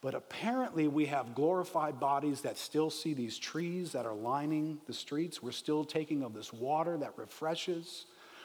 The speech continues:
We still live in an existence that God created that isn't just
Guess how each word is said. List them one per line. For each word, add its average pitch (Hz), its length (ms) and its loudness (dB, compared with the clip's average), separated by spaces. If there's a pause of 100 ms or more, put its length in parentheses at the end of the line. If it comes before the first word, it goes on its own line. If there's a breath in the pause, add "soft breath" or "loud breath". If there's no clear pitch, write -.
(120 loud breath)
We 175 100 4
still 233 400 6
live 233 200 8
in 233 80 6
an 202 120 6
existence 170 680 4
that 165 340 6
God 294 400 10
created 262 760 6 (220 loud breath)
that 208 240 12
isn't 294 340 6
just 214 400 8